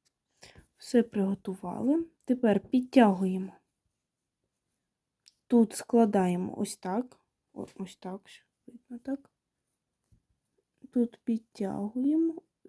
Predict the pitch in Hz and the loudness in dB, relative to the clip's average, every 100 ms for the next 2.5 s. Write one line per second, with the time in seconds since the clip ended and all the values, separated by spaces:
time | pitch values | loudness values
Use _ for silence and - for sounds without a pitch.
0 | - - 233 240 262 277 - - 269 254 | -16 -8 2 6 6 4 0 2 2 2
1 | 226 220 - _ _ - 269 254 - - | -2 -2 -4 _ _ 4 6 6 2 -2
2 | 226 214 202 196 | 2 2 2 0